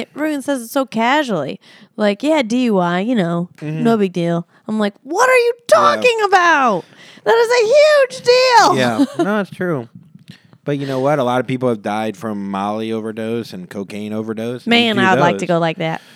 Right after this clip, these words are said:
Speaker 2: But I'm just
Speaker 1: That is
Speaker 2: saying,
Speaker 1: my favorite way to go.
Speaker 2: I mean, if you had a friend that overdosed, you know, like, I don't
Speaker 1: Then
Speaker 2: know.
Speaker 1: you'd get mad about
Speaker 2: Yeah,
Speaker 1: overdosing.
Speaker 2: yeah.
Speaker 1: Yeah, of course.
Speaker 2: Yes.
Speaker 1: I get it. It's your
Speaker 2: Yeah.
Speaker 1: own, it's,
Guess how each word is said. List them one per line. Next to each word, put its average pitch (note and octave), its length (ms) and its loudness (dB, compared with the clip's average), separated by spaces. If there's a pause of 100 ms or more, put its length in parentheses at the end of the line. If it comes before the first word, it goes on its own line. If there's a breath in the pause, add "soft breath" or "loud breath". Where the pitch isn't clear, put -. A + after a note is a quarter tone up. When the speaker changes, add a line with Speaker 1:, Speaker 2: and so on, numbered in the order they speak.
(180 loud breath)
Speaker 2:
But G#3+ 100 0
I'm G3+ 80 0
just G#3+ 180 4
Speaker 1:
That G3 60 2
is F#3+ 60 4
Speaker 2:
saying, A3+ 80 2
Speaker 1:
my A3+ 140 4
favorite F3+ 360 0
way E3+ 140 -2
to E3+ 80 -8
go. - 100 -6
Speaker 2:
I D3 80 0
mean, D3 160 -4
if - 240 -10
you D#3 280 -2
had C3+ 180 -2
a B2 40 -4
friend C#3 280 -6
that A#2+ 80 -4
overdosed, A#2+ 680 -6
you C#3 140 -8
know, A2+ 160 -8
like, D3 240 -6 (160)
I A#2 80 -4
don't C3+ 180 -2
Speaker 1:
Then A#2+ 140 4
Speaker 2:
know. B3 60 -2
Speaker 1:
you'd A#3 160 -2
get A#3+ 160 0
mad A3+ 240 0
about A3+ 180 0
Speaker 2:
Yeah, D#4+ 100 0
Speaker 1:
overdosing. F#3+ 580 -2 (120)
Speaker 2:
yeah. A#2 320 -4
Speaker 1:
Yeah, A#3 300 -2 (160)
of - 80 -20
course. G3 520 -4
Speaker 2:
Yes. D#3 220 -6
Speaker 1:
I C4+ 80 -2
get G3+ 160 -2
it. G#3 160 -4 (180)
It's G#3+ 140 -12
your A#3+ 120 -2
Speaker 2:
Yeah. A#3+ 80 -2
Speaker 1:
own, A#3 180 -8
it's, - 260 -14